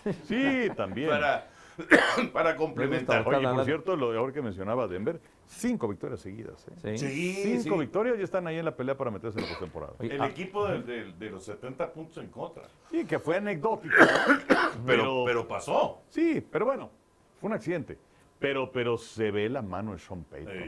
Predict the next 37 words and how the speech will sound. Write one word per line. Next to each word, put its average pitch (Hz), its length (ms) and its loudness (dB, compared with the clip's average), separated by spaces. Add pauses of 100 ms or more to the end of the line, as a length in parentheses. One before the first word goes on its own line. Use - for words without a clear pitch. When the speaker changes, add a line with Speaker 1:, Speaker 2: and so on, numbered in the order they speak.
(100)
Speaker 1:
o - 40 -18
sea, - 80 -10
Speaker 3:
Es 85 60 -8
Speaker 1:
es - 20 -10
Speaker 3:
que, - 120 -6
Speaker 1:
un 101 120 -4
Speaker 3:
eh, - 40 -4
Speaker 1:
gran 110 240 -2
entrenador 90 340 -6
en - 60 -10
Speaker 3:
es 117 100 -2
Speaker 1:
jefe. 113 60 -8
Speaker 3:
que 151 100 0
el 131 80 0
equipo 135 340 -2
arrancó 107 340 -4
muy 101 160 -6
mal, 123 240 -6
empezó, 117 580 -4 (200)
Denver 156 340 0
empezó 120 440 -4
cero 101 300 -4
tres, 156 440 -10 (300)
Speaker 2:
Sí. 117 80 -8
Speaker 3:
incluyendo 120 540 2
la 104 180 -2
paliza 110 380 -4
esa 98 220 -6
histórica. 104 640 -8 (420)
Pero 107 240 -2
ya 104 180 0
después, 143 400 -2
ahorita 120 300 0
ya, 123 260 0 (400)
como 120 160 4
dice 143 240 4
el - 80 4